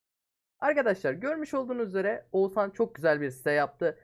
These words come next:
Ve bu sitede en güncel donanım haberlerini ve yazılım haberlerini sizlerle birlikte paylaşıyor. Günü gününe, saati saatine inanılmaz haberleri sizlere anında bildiriyor.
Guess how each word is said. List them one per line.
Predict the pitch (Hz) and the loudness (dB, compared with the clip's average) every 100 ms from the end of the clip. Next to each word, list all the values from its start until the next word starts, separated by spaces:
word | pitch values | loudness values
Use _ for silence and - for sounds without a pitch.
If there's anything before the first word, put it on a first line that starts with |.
| _ | _
Ve | 226 254 | -6 -2
bu | 294 | -4
sitede | 262 220 160 135 156 - | -2 0 0 0 -2 -2
en | 262 285 | -2 -2
güncel | 214 170 135 120 - | -2 -2 -2 -2 -2
donanım | 165 180 220 | -2 0 0
haberlerini | 220 190 160 139 135 139 | 2 2 2 0 -4 -4
ve | |
yazılım | 156 170 202 | -4 -4 -2
haberlerini | 165 135 131 127 143 175 | -2 0 -2 -2 -6 -8
sizlerle | 175 170 170 160 | -4 0 0 0
birlikte | 127 127 135 | -6 -8 -6
paylaşıyor. | - 139 127 117 - 117 127 - _ _ _ - | -2 0 0 -2 -6 -2 -2 -4 _ _ _ -6
Günü | 233 | -4
gününe, | 269 254 208 170 | -2 0 0 0
saati | 185 175 165 185 | 0 2 2 2
saatine | 226 208 175 139 127 | 0 2 2 -2 -4
inanılmaz | 127 165 175 190 220 208 | -4 -4 -2 -2 -2 -2
haberleri | 175 160 131 117 117 147 | 0 0 -2 -4 -4 -6
sizlere | - 165 170 170 165 - | -12 -2 2 4 2 2
anında | 160 180 202 202 | 0 2 2 0
bildiriyor. | 185 160 170 156 147 | -2 -4 -2 0 -2